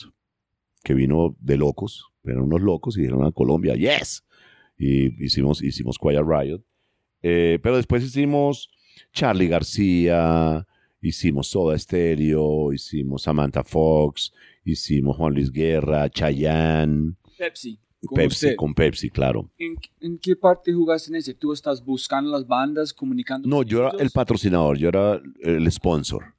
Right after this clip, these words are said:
Speaker 2: ¿En quién está trayendo las bandas? ¿Quién está
Speaker 1: Eh, la traía en esa época, eh, Felipe Santos, Ricardo Leiva, John Sepúlveda, Armin Torres, eran como los empresarios de ese momento, y ellos,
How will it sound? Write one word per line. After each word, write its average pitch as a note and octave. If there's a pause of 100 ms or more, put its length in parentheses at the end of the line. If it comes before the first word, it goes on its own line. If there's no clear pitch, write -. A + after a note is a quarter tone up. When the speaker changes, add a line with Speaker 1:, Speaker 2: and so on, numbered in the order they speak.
Speaker 2:
¿En -
quién F3
está D#3+ (440)
trayendo D3
las C3+
bandas? B2
¿Quién C3+
está -
Speaker 1:
Eh, -
la A2
traía A2+
en G#2+
esa A#2+
época, C3+ (120)
eh, F2+ (540)
Felipe F2+
Santos, G#2
Ricardo D#2+
Leiva, F#2
John F2
Sepúlveda, F2
Armin D2+
Torres, F2 (240)
eran E2+
como G#2+
los F2
empresarios D#2+
de D2+
ese C#2+
momento, E2 (540)
y F2+
ellos, F#2+